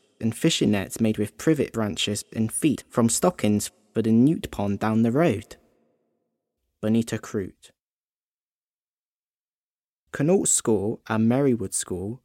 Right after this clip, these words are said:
were two of the schools which served the local area in the early years of the estate.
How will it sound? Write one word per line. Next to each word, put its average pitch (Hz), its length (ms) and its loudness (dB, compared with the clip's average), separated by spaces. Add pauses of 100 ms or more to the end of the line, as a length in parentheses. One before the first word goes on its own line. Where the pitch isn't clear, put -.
(120)
were 107 60 -4
two 147 380 2
of 170 80 -4
the 185 100 0
schools 104 640 -2
which - 300 -6
served 135 340 0
the 107 100 -4
local 131 460 0
area 98 420 -4
in 107 160 -4
the 104 140 -6
early 143 240 2
years 95 320 -4
of - 140 -16
the 101 120 -8
estate. - 640 -6